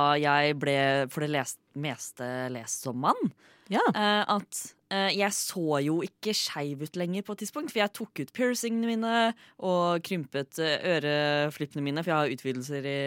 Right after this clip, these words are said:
Speaker 1: i ørene. Um, og plutselig så så jeg jo ekstremt streit ut,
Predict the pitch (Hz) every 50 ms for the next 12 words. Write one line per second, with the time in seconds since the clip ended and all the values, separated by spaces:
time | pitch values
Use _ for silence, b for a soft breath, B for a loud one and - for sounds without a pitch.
0 | 139 139 135 143 147 143 139 123 127 170 220 233 B B B B B B B B
1 | B B B B B B B B B - - 220 214 208 208 202 208 208 214 202
2 | - - 233 233 - 269 254 - - 190 175 165 - 196 185 - - - 160 151
3 | 135 135 143 147 165 - - 196 202 - - - - - 165 139 139 127 104 104
4 | 123 - - - 123 117 - - 277 277 - -